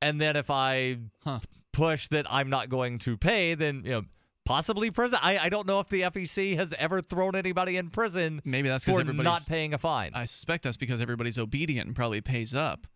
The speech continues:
Speaker 1: Right.
Speaker 2: I think you're, you're definitely playing with some fire there on that one, Darrell. I mean, these guys probably take this campaign stuff pretty seriously at the federal level.
Speaker 1: Well,
Speaker 2: It's not
Speaker 1: a-,
Speaker 2: like
Speaker 1: as
Speaker 2: New
Speaker 1: of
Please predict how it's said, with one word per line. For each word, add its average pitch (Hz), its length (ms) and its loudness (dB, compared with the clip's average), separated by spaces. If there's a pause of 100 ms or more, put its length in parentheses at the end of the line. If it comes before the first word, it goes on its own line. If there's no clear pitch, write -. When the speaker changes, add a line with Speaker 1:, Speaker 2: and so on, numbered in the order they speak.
(280)
Speaker 1:
Right. 117 240 4 (180)
Speaker 2:
I 120 120 0
think 175 100 0
you're, 131 140 0
you're 147 160 0
definitely 220 300 2
playing 202 240 0
with 170 100 -2
some 165 120 -2
fire 196 380 2
there 127 300 0
on 123 100 -2
that 123 160 0
one, 120 160 -2
Darrell. 113 380 0
I 117 100 -2
mean, 117 140 -4
these 131 160 -4
guys 135 260 0
probably 175 560 0
take - 380 -2
this 143 160 -4
campaign 143 500 -2
stuff - 280 -4
pretty 139 180 -2
seriously 127 680 0
at 113 120 -2
the 117 80 -6
federal 117 340 -2
level. 117 400 -2
Speaker 1:
Well, 175 240 6
Speaker 2:
It's 175 140 -8
not 202 140 4
Speaker 1:
a-, - 20 4
Speaker 2:
like 160 120 2
Speaker 1:
as 202 180 2
Speaker 2:
New - 80 4
Speaker 1:
of 165 40 2